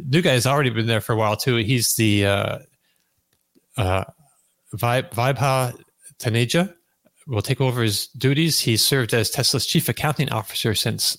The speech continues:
twenty nineteen, uh, as corporate controller from May eighth, twenty eighteen, and as corporate controller before that between twenty seventeen and May eighteen. And he came to them from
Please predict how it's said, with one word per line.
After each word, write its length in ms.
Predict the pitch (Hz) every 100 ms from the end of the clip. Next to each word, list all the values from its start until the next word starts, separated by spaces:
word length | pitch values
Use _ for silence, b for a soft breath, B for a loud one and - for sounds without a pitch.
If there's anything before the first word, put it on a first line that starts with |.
| _
twenty 220 | - 127
nineteen, 680 | 113 110 - - 147 143 139 - B B B B B _ _ -
uh, 340 | 98 95 98 -
as 140 | 104 -
corporate 300 | 147 139 131
controller 380 | 110 - 135 123
from 180 | 117
May 120 | 107 113
eighth, 280 | - 117 - _
twenty 220 | - 117
eighteen, 540 | 113 117 - 120 120 113 B B B B
and 180 | 107 101
as 440 | 101 - - - _
corporate 300 | - 135 127
controller 540 | 110 - 131 127 120
before 320 | 110 101 120 117
that 360 | 147 143 -
between 400 | - - 113 104 101
twenty 200 | 127 110
seventeen 600 | - 120 110 - 120 113
and 240 | 107 95
May 120 | 98
eighteen. 480 | 107 107 - 113 110 B B -
And 260 | 113 107
he 120 | 101
came 240 | 117 135 113
to 120 | 120
them 200 | 110 107
from 460 | - 107 95 98